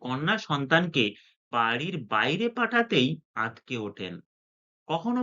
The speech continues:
বুঝি কোনো একটি দুর্ঘটনা ঘটে গেল, এই ভয়ে। সেই আঙ্গিকে এবারের এই প্রতিবেদনটি ক্লার্কশিপ মেইনস পরীক্ষার জন্য একটি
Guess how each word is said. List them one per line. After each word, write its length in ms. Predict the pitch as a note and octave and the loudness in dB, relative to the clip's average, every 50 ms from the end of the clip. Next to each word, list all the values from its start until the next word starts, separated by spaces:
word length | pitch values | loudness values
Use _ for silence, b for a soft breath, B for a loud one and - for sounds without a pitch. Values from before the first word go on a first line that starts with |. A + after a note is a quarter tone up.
| A3+ G3+ | 0 0
বুঝি 280 | F3+ D3+ C3+ D3+ D3+ F#3+ G#3 - _ _ _ - | -2 0 0 0 0 0 -2 -6 _ _ _ -6
কোনো 180 | C#3+ D3 D#3 D#3 D3 C#3 | -2 0 0 0 0 -2
একটি 240 | - - - - D3 E3 C#3+ | -4 -8 -10 -8 -6 -2 0
দুর্ঘটনা 500 | B2+ B2 A#2 - B2 A#2 A#2 A2+ A#2+ D3 D#3+ C#3 A2+ | 0 0 0 0 -2 -2 0 0 2 2 2 2 0
ঘটে 220 | A2+ - G2+ F#2+ - | -2 -4 -4 -6 -8
গেল, 160 | - - - - _ _ _ _ _ _ - | -10 -16 -20 -20 _ _ _ _ _ _ -4
এই 180 | D3+ E3 D#3+ C3 G#2+ | -2 -2 -2 -4 -4
ভয়ে। 220 | G#2 F2 E2+ - - _ _ _ _ _ _ b b b b b b - - | -6 -8 -10 -10 -12 _ _ _ _ _ _ b b b b b b -18 -16
সেই 440 | - - D#3 E3 G3 A#3 C4 C#4 C#4+ C4+ - - _ - A#2+ B2+ | -8 -2 0 2 2 2 2 0 -2 -4 -4 -6 _ -4 -2 -2
আঙ্গিকে 520 | C3+ C#3 C#3+ D3 F3+ G3+ E3 - - F#2 - - _ _ _ _ _ _ _ _ _ - | -2 0 0 0 0 0 0 -2 -6 -8 -8 -10 _ _ _ _ _ _ _ _ _ -16
এবারের 540 | F#2+ A2 A2 A2 B2+ C3 C3+ D3+ E3+ F#3 F3+ - - - C#3+ D#3+ | -12 -10 -4 0 2 2 4 2 0 -2 -2 -6 -8 -8 -6 -4
এই 100 | G3+ A#3 B3 - - | -2 -4 -4 -4 -4
প্রতিবেদনটি 840 | F#3+ F3+ E3 D#3+ F#3 E3 E3+ F3 E3+ E3+ E3+ E3 D3+ D3+ - G#2 F#2 - - _ _ _ _ _ _ _ _ - | -4 -4 -4 -2 0 0 2 4 4 4 6 4 4 2 0 -4 -6 -8 -10 _ _ _ _ _ _ _ _ -8
ক্লার্কশিপ 560 | A2+ A#2+ C3 D3+ E3 D#3+ - - G3 G3+ F#3+ E3+ C#3 | -4 -2 -2 -2 -4 -6 -8 -6 -4 -2 -2 0 2
মেইনস 260 | C#3+ D3 D#3 E3 D#3 D#3 - B2 | 2 4 4 2 0 -2 -2 -2
পরীক্ষার 440 | B2 C3+ C3+ C3+ - - D#3 D3+ C#3+ C#3 D3 | -2 -2 -2 -4 -4 -4 -4 -4 -4 -2 0
জন্য 240 | D3+ D3+ D3 D3+ D#3 D#3+ - - - C#3 | 0 2 2 2 2 2 0 -2 -4 -6
একটি 240 | C3+ - _ - D#3+ | -8 -8 _ -12 -10